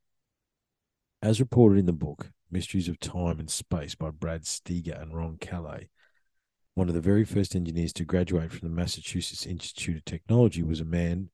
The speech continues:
by the name of Albion W. Hart. Upon his graduation, Hart immediately assigned an engineering project to the interior of Africa. Only in order to access the site, he and his men were required to travel quite a remote and almost inaccessible region that lay across a vast expanse of desert.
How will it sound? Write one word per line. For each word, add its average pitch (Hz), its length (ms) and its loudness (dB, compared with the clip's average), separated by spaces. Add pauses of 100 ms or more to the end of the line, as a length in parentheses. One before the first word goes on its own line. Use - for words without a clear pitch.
(120)
by 95 100 0
the 90 80 -2
name 76 320 -8
of 76 180 -12
Albion 82 500 -8 (100)
W. - 400 -12
Hart. - 560 -10 (720)
Upon 117 240 0
his 117 100 4
graduation, 85 600 0
Hart 87 260 -4
immediately 98 440 -2
assigned 82 340 -4
an 80 100 -6
engineering 92 480 -2
project 80 480 -6
to - 60 -20
the 82 120 -8
interior - 380 -12
of - 80 -14 (100)
Africa. - 440 -6 (880)
Only 110 300 2
in 90 180 -4
order 87 260 0
to - 220 -8
access 95 400 -4
the 117 60 -2
site, - 360 -6
he 95 200 -4
and 98 60 0
his 107 160 -2
men 82 140 -4
were 80 120 -8
required 82 320 -6
to 80 40 -10
travel 80 300 -10
quite 98 320 0
a - 20 0
remote 82 460 -2
and 85 100 -8
almost 82 320 -8
inaccessible 92 680 -6
region 82 460 -4
that 78 160 -14
lay 82 140 -6
across - 320 -10
a 85 120 -12
vast 90 380 -6
expanse 85 440 -10
of 78 160 -20
desert. - 420 -10